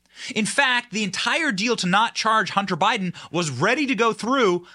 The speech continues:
and then the whistleblowers blew it all up. These whistleblowers that we've been covering day in and day out, the I R S whistleblowers, the bravest men in America, arguably, in the political landscape at least, these guys actually blew up this deal entirely,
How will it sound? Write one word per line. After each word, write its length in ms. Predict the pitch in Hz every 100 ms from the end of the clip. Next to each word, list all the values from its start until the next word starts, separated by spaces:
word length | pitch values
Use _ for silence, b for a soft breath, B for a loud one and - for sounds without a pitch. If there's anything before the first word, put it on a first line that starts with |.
| B -
and 140 | 214
then 80 | 202
the 80 | 175
whistleblowers 540 | 226 202 156 143 127
blew 180 | 143 147
it 60 |
all 180 | 135 120
up. 180 | 120 - _ _ _ _ - B -
These 140 | 208
whistleblowers 460 | 214 262 196 185 156
that 80 |
we've 100 | 151
been 120 | 143 131
covering 460 | 143 123 127 131 _ _ _
day 300 | 139 156 190
in 80 | 190
and 100 | 175
day 220 | 170 165
out, 220 | 170 160
the 80 | 139
I 100 | 135
R 100 | 156
S 120 | 147
whistleblowers, 600 | - 180 165 131 123 123 - b b
the 80 | 147
bravest 560 | 143 170 180 185 - - _ _
men 240 | - 180 190
in 120 | 165
America, 460 | 147 196 175 131 117
arguably, 640 | 143 127 135 120 123 135 _ b b
in 100 | 156
the 80 | 151
political 340 | 120 190 202 131
landscape 440 | 120 113 127 110
at 80 | 107
least, 320 | 120 123 - b b b -
these 340 | 175 247 214
guys 420 | 180 160 147 160
actually 260 | - 165 180
blew 400 | - 165 214 196
up 160 | 175
this 140 | 165 127
deal 220 | 151 135
entirely, 460 | 120 139 101 85